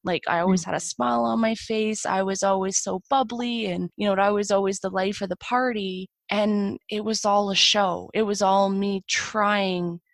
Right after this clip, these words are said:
Speaker 1: to be that person. I wanted to be happy. And I guess in my mind, I thought, "Well, if I pretend, then it will come,"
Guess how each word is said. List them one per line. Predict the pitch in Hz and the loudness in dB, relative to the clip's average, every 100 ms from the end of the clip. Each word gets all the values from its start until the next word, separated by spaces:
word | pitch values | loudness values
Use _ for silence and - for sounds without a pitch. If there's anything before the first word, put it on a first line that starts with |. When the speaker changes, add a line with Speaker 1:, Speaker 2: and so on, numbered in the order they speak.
| _ | _
Speaker 1:
to | - | -8
be | 185 180 | -4 -4
that | 170 - | -4 -6
person. | - 175 - 185 | -6 -4 -2 0
I | 196 | 2
wanted | 196 190 190 254 277 | 2 2 2 2 -2
to | - | -6
be | 208 190 | -8 -8
happy. | 170 170 - 175 175 - _ _ | -6 -6 -6 -8 -8 -10 _ _
And | - 202 | -4 -2
I | 190 | 0
guess | 196 196 | -2 -2
in | 202 | -2
my | 190 | 0
mind, | 190 185 190 | 2 0 0
I | 185 | -2
thought, | - 180 - | 0 0 0
"Well, | 190 | -2
if | 185 | -4
I | 190 | -4
pretend, | - 185 - - 185 208 240 262 - - _ - _ _ _ _ - | -6 -10 -10 -4 -2 0 0 -2 -4 -10 _ -20 _ _ _ _ 0
then | 190 | 2
it | 180 - | 0 -2
will | 180 - | -6 -6
come," | - 170 220 254 262 269 | -6 0 2 2 2 0